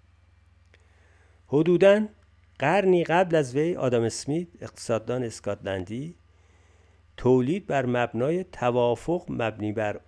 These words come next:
عرف بالا را که گامی به جلو ارزیابی می‌کرد و سه استدلال ارائه می‌داد: در نبود توافق بین مالک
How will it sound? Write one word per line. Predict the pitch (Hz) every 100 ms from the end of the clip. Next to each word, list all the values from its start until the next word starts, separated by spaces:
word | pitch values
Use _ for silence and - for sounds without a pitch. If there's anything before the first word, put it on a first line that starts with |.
| -
عرف | 131 110 117
بالا | 107 110 110 110 135 160
را | 131 113
که | 110
گامی | 101 107 139 156 120
به | 107
جلو | 92 110 113 180 165
ارزیابی | 107 104 98 92 95 92 90
می‌کرد | 92 95 - 143 156 147
و | 101
سه | - - - 160
استدلال | 147 - - 90 87 117 147 143
ارائه | - 98 87 87
می‌داد: | 87 82 117 143 160 _ _ _ _ _ _ _ _ _ _
در | 113 113 104
نبود | 104 117 117 160 180 156
توافق | - 107 107 101 95 139 151 139
بین | 127 131 131
مالک | 117 104 92 117 127 -